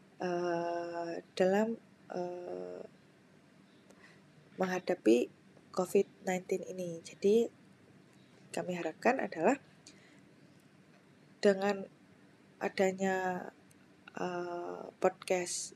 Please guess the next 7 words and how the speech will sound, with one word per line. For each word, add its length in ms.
ini, 320
itu 240
tuh 80
sebagai 400
sarana 320
hiburan 560
mereka 480